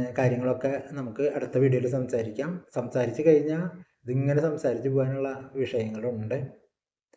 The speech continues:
നമുക്കൊരു സെന്റർ തുടങ്ങിക്കഴിഞ്ഞാൽ എല്ലാവർക്കും കൂടി ആഴ്ചയിൽ ഒരിക്കലോ മാസത്തിൽ ഒരിക്കലോ അവിടെ മീറ്റ് ചെയ്തിട്ട് നമ്മുടെ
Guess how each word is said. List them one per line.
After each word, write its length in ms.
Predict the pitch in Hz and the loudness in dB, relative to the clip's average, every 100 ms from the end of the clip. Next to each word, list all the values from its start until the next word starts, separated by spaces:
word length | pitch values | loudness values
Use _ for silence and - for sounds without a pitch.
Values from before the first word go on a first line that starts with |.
| _ _ _ | _ _ _
നമുക്കൊരു 280 | 120 120 147 | -8 0 2
സെന്റർ 400 | 156 143 143 147 | 4 4 4 4
തുടങ്ങിക്കഴിഞ്ഞാൽ 1040 | 180 190 160 165 165 165 151 156 185 - 143 | 8 8 8 6 6 6 6 4 -2 -4 -2
എല്ലാവർക്കും 520 | 139 131 131 135 151 | -2 0 -2 -2 0
കൂടി 380 | 151 151 151 - | 2 4 2 0
ആഴ്ചയിൽ 380 | 135 127 131 131 | -2 0 2 2
ഒരിക്കലോ 340 | 135 131 135 | 2 4 2
മാസത്തിൽ 420 | 127 120 113 120 131 | 2 0 -4 -2 -2
ഒരിക്കലോ 280 | 117 127 | 0 -2
അവിടെ 300 | 120 120 127 127 | 0 0 -2 -4
മീറ്റ് 260 | 123 113 | -6 -4
ചെയ്തിട്ട് 680 | 131 113 113 110 147 165 _ _ _ _ | -2 -2 -2 -4 -6 -8 _ _ _ _
നമ്മുടെ 440 | 113 113 127 - | -2 0 0 -2